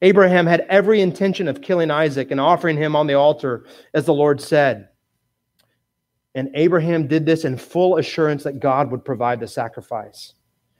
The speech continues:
Typically, <laughs> typically, it's the one offering the sacrifice that provides it, but here,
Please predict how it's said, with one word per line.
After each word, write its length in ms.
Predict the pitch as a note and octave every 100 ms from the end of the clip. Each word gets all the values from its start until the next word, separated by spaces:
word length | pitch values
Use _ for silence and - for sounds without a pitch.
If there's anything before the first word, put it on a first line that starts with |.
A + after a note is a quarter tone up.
| _ _
Typically, 720 | A3 G#3+ A#3 G3 D3+ C3 - C#3 A#3 -
<laughs> 220 | _ -
typically, 600 | A#3 A#3+ F#3+ F#3 E3 D#3+
it's 160 | E3+
the 120 | - F#3
one 140 | F#3
offering 400 | E3+ E3 G#3+ F#3
the 80 | C#3
sacrifice 580 | E3 D3 D3+ D3+ C3+ -
that 120 | C#3
provides 400 | C3+ C3 C#3+ C#3+
it, 100 | C#3
but 100 | A#2
here, 500 | G#2+ E3 F#3 F#3+ F#3+